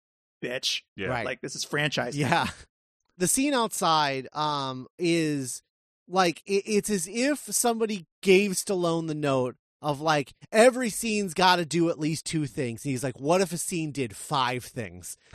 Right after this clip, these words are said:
Speaker 3: Because <laughs> that scene is like, you introduce Tommy Gunn. The guy comes in and he tries to get, he tries to get, you know, Jo-, like, Duke comes in, tries to get that. So Duke is meeting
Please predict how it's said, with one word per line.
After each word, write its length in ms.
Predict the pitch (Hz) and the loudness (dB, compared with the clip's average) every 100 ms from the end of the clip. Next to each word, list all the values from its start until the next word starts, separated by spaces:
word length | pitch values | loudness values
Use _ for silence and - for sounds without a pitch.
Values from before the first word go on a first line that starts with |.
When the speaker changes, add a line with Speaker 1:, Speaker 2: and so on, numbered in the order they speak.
| - | -2
Speaker 3:
Because 560 | 180 196 262 202 - - - - | 0 4 6 6 4 0 -4 -6
<laughs> 260 | - 392 - | -6 -8 4
that 240 | 220 254 233 | 8 8 6
scene 520 | - 285 269 226 190 - - | 2 4 6 6 4 -4 4
is 240 | 214 202 | 6 6
like, 440 | 220 180 196 - - - - | 6 6 4 -2 -12 -20 -20
you 220 | 175 180 233 | -4 2 2
introduce 640 | 240 240 196 240 240 - | 2 2 2 2 0 0
Tommy 440 | 226 226 233 202 | 4 4 4 0
Gunn. 360 | 147 147 120 101 - _ | -2 -2 -2 -8 -16 _
The 180 | 147 196 | -2 2
guy 340 | 202 240 240 | 6 6 6
comes 360 | - 240 226 196 | 2 -2 0 2
in 220 | 233 233 | 2 0
and 100 | 214 | -2
he 160 | 202 | -2
tries 300 | 233 240 226 | -2 0 0
to 80 | 208 | -2
get, 240 | 180 233 180 | -2 0 0
he 180 | 185 | -4
tries 260 | 208 226 214 | -2 0 0
to 80 | 180 | 0
get, 300 | 170 226 226 | 2 2 2
you 140 | - 196 | 0 0
know, 260 | 175 156 165 | 0 -2 -4
Jo-, 260 | 160 196 180 | -4 -2 -2
like, 300 | 180 175 175 | -4 -4 -2
Duke 220 | 151 226 | 0 0
comes 320 | - 214 226 185 | 0 -4 0 2
in, 280 | 220 220 220 _ _ - | 2 0 -4 _ _ -4
tries 240 | 214 214 | 2 2
to 60 | 175 | 2
get 180 | 208 - | 0 4
that. 240 | 190 143 _ | 4 2 _
So 160 | - 180 | -6 -2
Duke 340 | 165 247 226 | 2 2 2
is 140 | 226 | -4
meeting 520 | 180 220 233 220 214 | -2 -2 2 0 0